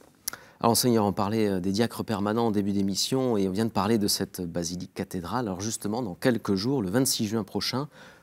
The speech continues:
trois diacres permanents seront ordonnés dans cette basilique cathédrale.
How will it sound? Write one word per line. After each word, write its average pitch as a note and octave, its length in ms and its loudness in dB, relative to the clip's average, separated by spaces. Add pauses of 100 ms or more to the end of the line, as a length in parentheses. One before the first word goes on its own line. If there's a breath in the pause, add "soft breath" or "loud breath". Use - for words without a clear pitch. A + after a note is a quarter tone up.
(120 loud breath)
trois C3 300 0
diacres G#2+ 380 0
permanents F#2+ 640 0 (320 loud breath)
seront A2+ 460 2
ordonnés G#2+ 560 2
dans A2 140 -4
cette - 360 -6
basilique A2+ 520 0
cathédrale. G#2 680 -2